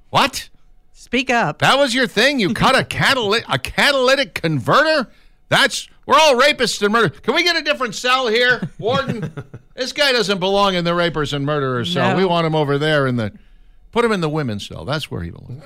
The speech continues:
Speaker 1: Uh, nine fifteen, Dixon and Vining, Talk ninety-nine five. So much more to cover today. Most of it not, uh, stress-inducing or ulcer-creating. So stick around.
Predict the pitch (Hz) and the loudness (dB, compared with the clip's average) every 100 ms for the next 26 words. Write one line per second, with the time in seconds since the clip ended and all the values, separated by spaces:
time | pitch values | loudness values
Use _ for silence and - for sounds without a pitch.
0 | - - - 156 175 175 170 196 196 220 | -20 -14 0 4 6 6 2 2 0 0
1 | 165 160 143 117 135 127 120 107 113 107 | -2 -6 -4 -4 -4 -4 -6 -4 -4 -6
2 | 98 139 135 - - 110 117 110 104 101 | -4 -4 -4 -8 -8 -6 -4 -6 -6 -6
3 | 98 101 - 113 98 92 139 131 107 - | -8 -10 -12 -10 -8 -6 -6 -4 -6 -6
4 | 104 92 85 _ _ _ 120 113 113 98 | -6 -6 -8 _ _ _ -8 -4 -4 -4
5 | 90 95 95 185 240 - 139 113 - _ | -6 -6 -2 2 2 0 -4 -6 -8 _
6 | _ _ 104 135 185 165 - - _ _ | _ _ -2 0 2 0 -4 -16 _ _
7 | - 104 98 - 120 - 110 104 92 104 | -8 -6 -6 -6 -6 -4 -4 -4 -6 -8
8 | 92 95 98 98 107 104 - 101 110 101 | -10 -8 -8 -8 -6 -8 -8 -10 -8 -6
9 | 107 87 - _ - 107 - - 127 101 | -6 -8 -14 _ -4 -4 -4 -8 -8 -10
10 | 98 82 | -10 -12